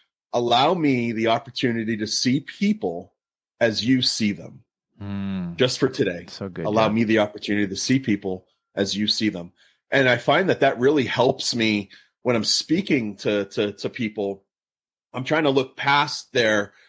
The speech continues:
Speaker 1: like, like, their demeanor, past their, their, even if they're rude or whatnot,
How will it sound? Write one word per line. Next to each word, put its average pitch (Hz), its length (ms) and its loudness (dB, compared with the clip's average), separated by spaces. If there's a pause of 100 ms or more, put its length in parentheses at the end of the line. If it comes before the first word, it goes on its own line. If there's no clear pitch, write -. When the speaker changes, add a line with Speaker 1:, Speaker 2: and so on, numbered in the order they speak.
(160)
Speaker 1:
like, 127 340 2
like, 117 220 0
their 123 180 4
demeanor, 110 460 -2
past 127 480 0
their, 107 360 2
their, 107 280 2
even 120 400 0
if 113 120 -2
they're 110 140 2
rude 113 380 2
or 104 80 4
whatnot, 98 540 -2